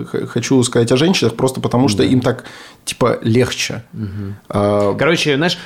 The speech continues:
Speaker 2: вообще в целом, э, позиция, когда ты боишься кого-то обидеть, ущербная и вообще неправильная какая-то. То есть, понимаешь,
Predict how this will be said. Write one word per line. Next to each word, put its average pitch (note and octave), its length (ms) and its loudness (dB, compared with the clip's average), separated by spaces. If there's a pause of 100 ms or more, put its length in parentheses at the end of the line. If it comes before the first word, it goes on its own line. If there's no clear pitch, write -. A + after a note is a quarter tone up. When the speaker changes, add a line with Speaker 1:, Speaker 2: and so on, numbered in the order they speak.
(120)
Speaker 2:
вообще B2 300 0
в A#2+ 60 -6
целом, C3+ 460 0 (240)
э, G#2+ 160 -4
позиция, A#2 460 0
когда A2+ 240 2
ты A#2 140 -2
боишься A#2 460 0
кого-то A2+ 280 0
обидеть, A#2+ 560 0 (160)
ущербная A2+ 640 2
и G#2+ 80 4
вообще G#2+ 220 2
неправильная G#2+ 400 0
какая-то. F2 420 -6
То A#2 160 -8
есть, G#2 100 -2
понимаешь, D3 260 2